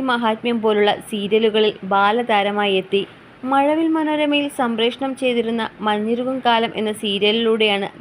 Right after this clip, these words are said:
നായികയായുള്ള അരങ്ങേറ്റം. പിന്നീട് രഹസ്യം, ദേവി മഹാത്മ്യം, സസ്നേഹം പോലുള്ള നിരവധി സീരിയലുകൾ ചെയ്തു. സീരിയലുകൾ മാത്രമല്ല, കളേഴ്സ്, ആകസ്മികം, കന്യാകുമാരി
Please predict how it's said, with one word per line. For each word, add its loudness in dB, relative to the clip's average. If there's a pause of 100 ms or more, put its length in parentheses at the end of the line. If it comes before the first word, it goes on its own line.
നായികയായുള്ള 0 (220)
അരങ്ങേറ്റം. 0 (400)
പിന്നീട് 4 (240)
രഹസ്യം, 0 (420)
ദേവി 4 (120)
മഹാത്മ്യം, 0 (420)
സസ്നേഹം -2
പോലുള്ള 4 (160)
നിരവധി -2
സീരിയലുകൾ 0 (120)
ചെയ്തു. 2 (440)
സീരിയലുകൾ 0 (160)
മാത്രമല്ല, 0 (480)
കളേഴ്സ്, 2 (360)
ആകസ്മികം, -2 (260)
കന്യാകുമാരി 0